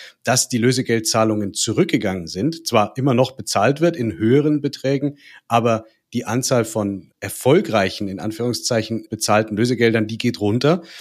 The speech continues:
dann werden die Angreifer sich halt das nächste Ziel schnappen. Und wenn das ein O-T-Netz ist,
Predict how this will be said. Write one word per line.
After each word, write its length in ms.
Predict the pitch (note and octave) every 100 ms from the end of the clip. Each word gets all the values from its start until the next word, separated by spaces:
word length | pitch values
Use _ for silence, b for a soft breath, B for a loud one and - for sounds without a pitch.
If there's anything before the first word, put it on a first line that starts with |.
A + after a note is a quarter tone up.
| B -
dann 160 | A2+ G#2+
werden 200 | - C3+
die 120 | G#2
Angreifer 420 | G#2+ A#2+ B2+ B2+
sich 180 | B2 -
halt 180 | B2+ C3
das 120 | B2+
nächste 380 | C3 D#3+ - E2+
Ziel 260 | - F#2+
schnappen. 380 | - F2 E2 E2+
Und 160 | G2 G2
wenn 140 | G#2
das 200 | A#2 -
ein 80 | A2+
O-T-Netz 560 | G#2+ - G3+ A3 -
ist, 400 | - D#3+ - -